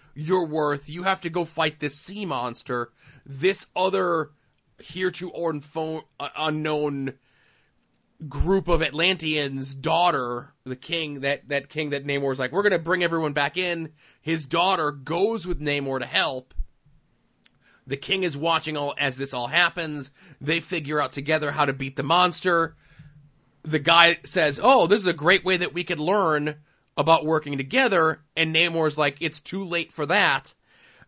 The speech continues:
And Namor grabs the guy, spoilers, grabs the guy and, like, just kinda, like, flies him up into space.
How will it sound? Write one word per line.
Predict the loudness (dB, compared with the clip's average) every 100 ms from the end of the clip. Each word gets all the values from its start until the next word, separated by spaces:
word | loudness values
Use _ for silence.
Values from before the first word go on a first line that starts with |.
| -2
And | 2 2 0 -6 -12 _ -6
Namor | 0 2 2 2 0
grabs | 2 4 4 0
the |
guy, | 0 2 4 2 -2
spoilers, | -14 -12 -4 0 2 2 0 -4 -18 _ _ -20 -18
grabs | -2 4 4 2
the | -4
guy | 2 4 4
and, | 2 0
like, | 0 -2
just | -6 -6
kinda, | -4 -2
like, | -4
flies | -6 -14 -2 4 4 4
him | 0
up | 0 0
into | -2 -4
space. | -6 -8 -8 -14 -16 -16